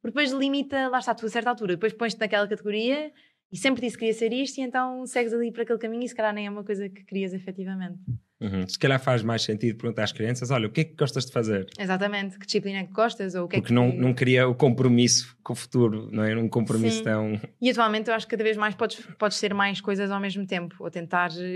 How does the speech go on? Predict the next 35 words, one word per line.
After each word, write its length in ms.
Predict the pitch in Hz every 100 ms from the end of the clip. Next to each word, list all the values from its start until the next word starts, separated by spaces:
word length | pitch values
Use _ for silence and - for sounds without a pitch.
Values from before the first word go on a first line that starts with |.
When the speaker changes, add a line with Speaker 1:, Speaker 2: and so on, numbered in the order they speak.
| 233
Speaker 1:
ou 100 | 190
criar 460 | 214 220 220 226
quase 340 | 226 214 202 208
novos 300 | 202 196 -
trabalhos, 400 | 196 185 175 170
não 80 | 165
é? 60 |
Trabalhos 280 | 160 170 165
que 60 | 180
não 80 |
existiam 560 | 180 156 - 196 202 196
e 80 | 185
que 80 | 190
não 140 | 185
são, 260 | - 180 180 - _ _ -
atualmente 500 | 180 202 214 208 - - -
há 120 | 180
coisas 320 | 196 190 190
que 200 | 190 -
certamente 560 | - 180 190 190 185 185
existirão 560 | 180 180 - 190 190 180
daqui 200 | 185 190
a 80 | 190
uns 220 | 190 190
anos 240 | 208 220
que 100 | -
nós 320 | 220 220 214
atualmente 480 | 214 220 220 226 226
não, 720 | 233 226 226 226 226 226 220 -
não 160 | 202 208
conseguimos 280 | 202 220
imaginar 340 | 220 214 214 214
como 140 | 214
uma 100 | 214
profissão. 580 | 214 208 202 254 240